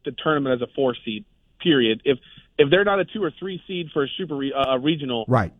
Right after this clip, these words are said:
Speaker 1: then they're not, then they're not making it because they're not gonna stick a, a top sixteen seed against a Florida team that on any given day can
Speaker 2: No.
Speaker 1: beat the number one team in the nation.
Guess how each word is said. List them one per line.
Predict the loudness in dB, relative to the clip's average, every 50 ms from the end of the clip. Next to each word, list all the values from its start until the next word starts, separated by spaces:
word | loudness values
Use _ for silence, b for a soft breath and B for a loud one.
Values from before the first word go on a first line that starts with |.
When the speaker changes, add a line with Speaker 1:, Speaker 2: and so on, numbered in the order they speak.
| _ _
Speaker 1:
then | -6 -4 0 0
they're | 0 0
not, | 0 -2 -4 -4 -2
then | -4 0 2
they're | 2 0
not | 2 0
making | -4 -4 -4 -6
it |
because | -6 -6 -6 -4 -2
they're | 0
not | 0 0 0 0
gonna | -2 -6 -6 -4
stick | -4 -4 -2 0
a, | -2 -2 -2 -4
a | -8
top | -4 -2 -2 -2 -2 -4
sixteen | -10 -12 -12 _ -10 -8 -8 -8 -6 _
seed | -2 0 0 0
against | 0 0 -2 -2 -2 -6 -14 _ _ _ _ _ _ 0
a | 0 0 0 4
Florida | 4 6 6 6 4 2
team | -2 -4 -4 -4 -2
that | -2 -2
on | -2 -2
any | -2 -2
given | -2 -2 -4 -2 0
day | 0 0 0
can | 0 0 2
Speaker 2:
No. | 2 2
Speaker 1:
beat | 2 0 -4 -4 -6 -8 -14 _ _ _ _ _ _
the | -4
number | 0 2 4
one | 4 4 2 0
team | 0 0 0
in | 0
the | 2 2
nation. | 0 0 0 -4 -10 -14